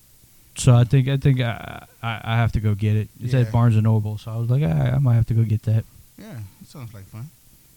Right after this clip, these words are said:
Speaker 2: You can't order it online? Amazon won't send it to you?
Speaker 1: Uh, I, I did away with my Amazon account.
Speaker 2: Oh, you did?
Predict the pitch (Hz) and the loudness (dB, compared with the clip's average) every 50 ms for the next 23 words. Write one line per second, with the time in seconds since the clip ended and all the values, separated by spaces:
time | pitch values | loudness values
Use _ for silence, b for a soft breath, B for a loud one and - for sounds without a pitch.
0 | _ - 175 147 160 151 131 120 139 135 135 139 135 131 131 131 131 131 139 151 | _ -20 -16 -12 -12 -10 -10 -10 -10 -10 -10 -10 -10 -10 -10 -10 -10 -10 -12 -14
1 | 175 180 175 170 160 156 165 165 160 180 185 196 202 202 - - 180 175 175 - | -16 -20 -20 -20 -18 -18 -18 -16 -16 -16 -18 -18 -18 -20 -20 -20 -20 -20 -20 -20
2 | 196 190 196 202 - 220 220 233 247 _ _ _ _ _ _ _ _ _ _ _ | -20 -20 -20 -20 -18 -20 -20 -20 -20 _ _ _ _ _ _ _ _ _ _ _
3 | _ - 147 156 160 156 156 156 156 151 151 151 151 151 151 151 151 147 147 147 | _ -4 0 2 2 4 4 4 6 6 8 8 8 8 8 8 8 8 8 8
4 | 147 147 147 147 147 147 147 147 147 147 147 147 147 143 143 143 143 143 143 143 | 8 8 6 6 6 6 6 6 6 6 6 6 6 6 4 4 4 4 4 2
5 | 147 - 117 131 139 143 - - - _ _ - - - _ - _ _ _ _ | 0 0 0 0 0 -2 -2 -8 -20 _ _ -20 -20 -20 _ -20 _ _ _ _
6 | _ - _ _ - - - - - - - - - - - - - _ - - | _ -20 _ _ -20 -20 -20 -20 -20 -20 -20 -20 -20 -20 -20 -20 -20 _ -20 -20
7 | 127 143 135 127 139 147 139 147 147 135 135 135 131 123 123 123 123 123 123 123 | -20 -16 -10 -4 0 2 4 6 6 6 8 6 6 6 4 4 4 4 2 4
8 | 113 127 127 120 - 127 131 135 127 - - - 127 131 123 120 113 110 107 107 | 4 2 2 2 2 2 0 0 -2 -6 -10 -4 0 2 2 2 2 2 2 2
9 | 104 104 110 | 2 0 -2